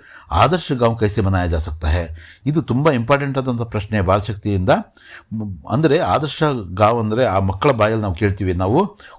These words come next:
ಊರಲ್ಲಿರ್ತಕ್ಕಂತಹ ಗುಂಡಿಗಳನ್ನೆಲ್ಲ ಮುಚ್ಚೋಣ, ದಾರಿಯಲ್ಲಿರ್ತಕ್ಕಂಥ ಗುಂಡಿಗಳನ್ನು ಮುಚ್ಚೋಣ, ಕಸ ಹಾಕೋದಕ್ಕೆ ಒಂದು ನಿರ್ದಿಷ್ಟ ಪ್ರದೇಶ ಮಾಡೋಣ. ಅವ್ರು ಗಾಂವ್ ಮೇ ಹರ್ ಜಗ, ಆ, ಮ-, ಪೌಧೆ ಲಗಾಯೆಂಗೆ, ಅವರು ಶ-, ಪಾಠಶಾಲಾ ಕೆ ಮೈದಾನ್ಕೋ ಹೊಸ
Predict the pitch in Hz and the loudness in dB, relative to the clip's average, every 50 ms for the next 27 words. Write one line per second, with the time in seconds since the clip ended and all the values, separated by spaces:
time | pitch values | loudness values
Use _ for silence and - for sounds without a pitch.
0 | - 87 104 120 123 117 110 104 101 104 101 95 95 - 117 120 147 165 135 101 | -4 0 2 2 2 2 0 -2 -2 -2 -2 -2 0 -2 -2 0 0 -2 -2 -2
1 | 98 98 104 113 110 110 107 104 101 104 101 92 80 - - 92 90 95 90 87 | -2 -2 0 0 0 0 0 0 0 0 0 0 -2 -2 -2 -2 0 0 -2 -2
2 | 80 90 92 98 110 104 98 92 - 95 95 95 90 92 85 82 95 98 92 92 | 0 0 0 2 0 0 -2 -4 -4 -4 -4 -4 -4 -4 -6 -4 -6 -4 -4 -2
3 | 95 101 98 95 92 90 80 - 90 85 87 82 76 90 85 - 104 101 95 104 | -2 -2 0 -2 -2 -4 -4 -4 -2 -2 -2 -4 -4 -4 -2 -2 -2 -2 0 -2
4 | 92 90 87 - 98 90 87 85 87 90 82 - - - 92 90 90 80 - 90 | -4 -4 -4 -4 -4 -4 -2 -4 -4 -6 -6 -8 -8 -6 -6 -6 -4 -4 -4 -4
5 | 87 85 85 87 87 85 85 78 82 - - - - - - - 107 110 127 147 | -4 -4 -2 -2 -2 -2 -2 -4 -8 -12 -18 -18 -18 -20 -14 -2 2 4 4 4
6 | 165 160 107 98 95 104 117 113 113 139 214 247 - _ _ _ _ - 98 101 | 2 0 0 2 2 2 2 0 0 0 0 -2 -4 _ _ _ _ -2 0 0
7 | 101 98 107 104 117 147 175 156 - _ _ _ _ _ - - 95 98 95 92 | 2 2 2 2 2 2 0 0 -6 _ _ _ _ _ -12 -4 0 2 2 2
8 | 87 87 85 82 82 - - 101 95 87 82 92 101 107 104 113 104 98 92 92 | 0 -2 -6 -8 -12 -12 -6 -4 -4 -2 0 2 0 2 2 2 2 2 2 2
9 | 92 90 90 87 85 78 87 87 85 85 85 82 _ _ _ - _ _ _ - | 2 0 0 0 0 0 0 0 -2 -2 -4 -8 _ _ _ -20 _ _ _ -12
10 | - 107 104 107 110 123 131 160 175 151 123 - - 113 101 92 92 92 82 - | -4 0 2 2 2 2 0 -2 -4 -4 -6 -4 -2 -2 0 0 -2 -4 -4 -4
11 | - 101 90 80 87 107 110 - - 113 98 98 95 98 107 92 92 92 98 101 | -6 -6 -4 0 2 2 2 2 0 -2 0 0 0 -2 -2 -2 0 0 0 0
12 | 98 90 - 160 196 214 - - - - - _ _ _ - 101 92 - | 0 2 2 2 0 0 -4 -14 -20 -20 -20 _ _ _ -6 -4 -4 -2